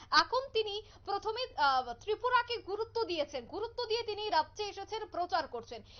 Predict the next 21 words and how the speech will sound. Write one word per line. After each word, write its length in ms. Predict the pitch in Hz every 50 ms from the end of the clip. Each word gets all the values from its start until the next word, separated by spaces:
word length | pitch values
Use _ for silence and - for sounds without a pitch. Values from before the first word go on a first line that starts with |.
| -
এইটাই 500 | - 320 415 440 440 440 480 494 508 508
যদি 240 | 427 453 453 453 453
আগে 300 | 440 381 381 359 427 427
রাহুল 400 | 370 320 285 - 320 415 466 466
গান্ধী 320 | 453 403 392 381 349 370 370
করতেন, 440 | - 330 330 320 - 349 359 339
সোনিয়া 300 | 320 339 339 330 330 330
গান্ধী 280 | 311 320 320 311 320 330
করতেন, 420 | - - 285 277 - - 254 247 262 - - - - -
তবে 260 | 349 370 415 494 480
হয়তোবা, 580 | 381 403 381 381 - 440 415 415 381 349 370 381 - - - - -
কি 120 | 480 508
মনে 260 | 494 440 403 359 311
হয়, 300 | 294 277 269 262 240 240
রাজ্যে 380 | 277 294 311 294 - - 466 494
আরো 220 | 381 320 320 415
কিছুটা 420 | 415 - 440 427 - 440 453 466 466
কংগ্রেসের 520 | 453 381 392 403 403 359 440 440 - 466 440
মাটিটা 400 | 392 359 370 370 415 403 453 453
শক্ত 300 | - 453 415 - - -
হতো? 380 | 427 381 440 427 - 285 269